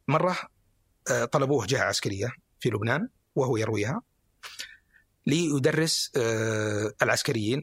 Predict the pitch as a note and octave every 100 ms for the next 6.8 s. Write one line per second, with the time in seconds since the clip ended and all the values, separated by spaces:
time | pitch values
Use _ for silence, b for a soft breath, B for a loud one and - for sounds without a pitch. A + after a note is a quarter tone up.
0 | - A2+ A#2 G2 G#2+ G#2 F#2+ C3 - _
1 | _ - C#3 B2+ C3+ E3 D#3 B2+ - B2+
2 | A2+ F#3 _ B2 C3+ C3+ A#2+ G#2 G#2 G#2+
3 | G#2 E3+ A3 - - _ - - E3 E3+
4 | B2 - _ _ - C3+ - D3 A2+ C3+
5 | - _ - C3+ E3 D#3+ C#3 G#3 - -
6 | - - D3 C3+ - C3+ - G#2